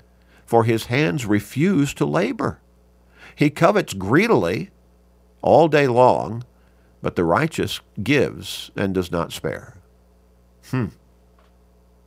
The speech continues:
Blame somebody else for their success because you don't have. Well, you don't have because you did not do the work.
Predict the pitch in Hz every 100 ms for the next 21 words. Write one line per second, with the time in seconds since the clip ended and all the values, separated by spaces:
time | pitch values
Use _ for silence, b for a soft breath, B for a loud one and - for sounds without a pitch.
0 | _ _ _ _ _ _ - - _ -
1 | 98 127 190 - 175 180 190 190 139 82
2 | 92 - 101 92 113 - - - 120 101
3 | - - B B B B B _ - 98
4 | 92 87 123 117 - - 87 - - -
5 | - _ _ _ _ _ _ _ - 85
6 | 107 104 151 - 107 165 190 120 - 92
7 | 90 123 135 107 107 110 120 120 123 107
8 | 120 - -